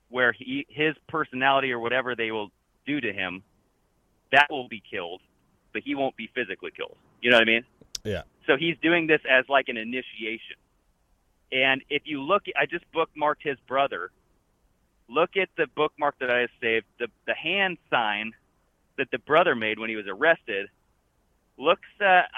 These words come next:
Speaker 1: I've never seen it in any, like, Freemasonic thing. I don't know what the hell it means.
Speaker 2: You wanna
Speaker 1: But
Speaker 2: hit the
Speaker 1: it's not,
Speaker 2: bookmarks?
Speaker 1: it's not normal, right?
Speaker 2: Well, we're gonna look at it right now. Oh, there we go. Um,
Speaker 1: Like, who, who holds their hands like that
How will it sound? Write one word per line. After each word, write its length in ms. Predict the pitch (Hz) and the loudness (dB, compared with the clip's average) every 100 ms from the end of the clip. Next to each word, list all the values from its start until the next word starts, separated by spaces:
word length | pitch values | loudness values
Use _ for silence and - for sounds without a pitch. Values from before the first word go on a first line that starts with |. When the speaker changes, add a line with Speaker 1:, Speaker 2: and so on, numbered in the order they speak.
| 151 | 2
Speaker 1:
I've 100 | 190 | 4
never 280 | 208 196 - | 0 0 -4
seen 200 | 185 185 | -10 -8
it 120 | 190 165 | -6 -6
in 120 | 147 | -6
any, 200 | 151 151 | -4 -2
like, 160 | 143 127 - | -2 -2 -4
Freemasonic 720 | 131 139 135 123 - 131 135 - | -6 -6 -6 -6 -4 -2 -2 -4
thing. 200 | 135 131 | -4 -2
I 80 | 120 | 0
don't 160 | 127 | -2
know 100 | 113 | -4
what 180 | 113 120 - | -4 -4 -4
the 80 | 92 | -6
hell 180 | 117 113 | -6 -6
it 100 | 95 | -12
means. 300 | 101 127 147 _ _ _ | -18 -20 -20 _ _ _
Speaker 2:
You 100 | 107 | -8
wanna 80 | 92 | -4
Speaker 1:
But 40 | 139 | -2
Speaker 2:
hit 60 | |
the 40 | 87 80 | -4 -2
Speaker 1:
it's 40 | |
not, 60 | 185 | -2
Speaker 2:
bookmarks? 280 | 190 - - _ _ | -2 -6 -20 _ _
Speaker 1:
it's 160 | - - | -14 -2
not 160 | 190 | -2
normal, 380 | 98 120 185 - _ - | -2 -4 -4 -4 _ -6
right? 300 | 90 131 233 _ _ _ _ _ | -2 -2 -2 _ _ _ _ _
Speaker 2:
Well, 160 | 147 139 | 6 8
we're 100 | 135 | 6
gonna 160 | 123 | 6
look 120 | 104 | 4
at 80 | 98 | 2
it 40 | 82 | -2
right 160 | 73 | -8
now. 100 | 69 - | -12 -2
Oh, 180 | 110 101 | 2 2
there 140 | 92 | 2
we 80 | 80 | -2
go. 120 | 76 - _ _ _ _ _ _ _ _ - | -8 -12 _ _ _ _ _ _ _ _ -4
Um, 280 | 139 143 131 - _ _ - | 0 2 0 -4 _ _ -4
Speaker 1:
Like, 160 | 147 - | -4 -2
who, 220 | 240 - - - | -6 -6 -8 -6
who 140 | 254 | -4
holds 240 | 214 220 - | 0 -2 0
their 120 | 147 | -2
hands 280 | 160 190 151 | 0 -2 -2
like 200 | 113 - | -4 -4
that 80 | 92 | -4